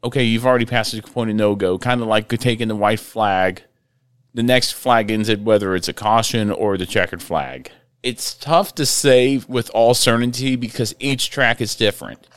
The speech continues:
You could get away with that on, you could get away with a lot more on a road course than you can a Martinsville, Bristol.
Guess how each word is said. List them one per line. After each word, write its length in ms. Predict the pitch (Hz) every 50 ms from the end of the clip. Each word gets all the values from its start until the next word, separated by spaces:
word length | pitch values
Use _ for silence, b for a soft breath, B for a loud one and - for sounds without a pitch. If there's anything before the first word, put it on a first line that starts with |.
| - - -
You 120 | 131 -
could 300 | 127 175 147 123 - -
get 140 | - 139 143
away 240 | 143 127 127 131 127
with 160 | 123 113 113
that 180 | 123 113 110 113
on, 220 | 110 107 104 85 - _
you 200 | 104 131 143 156
could 120 | 156 170 156
get 120 | 165 160
away 220 | 151 135 139 135
with 180 | 131 123 117 -
a 60 | 113
lot 320 | 110 107 117 117 120 120 -
more 280 | 123 117 117 113 110
on 120 | 107 101 98
a 60 | 90
road 340 | 95 104 113 113 107 110 -
course 540 | - 101 92 87 85 80 78 - - - b b b b b b b _
than 220 | - 135 131 131 127
you 100 | 117 107
can 460 | - - 127 117 113 110 107 107 104
a 260 | - 82 98 98 98 98
Martinsville, 640 | 101 104 104 104 104 104 98 95 101 101 101 98
Bristol. 640 | 90 - 95 95 95 95 - - 82 69 64 64 -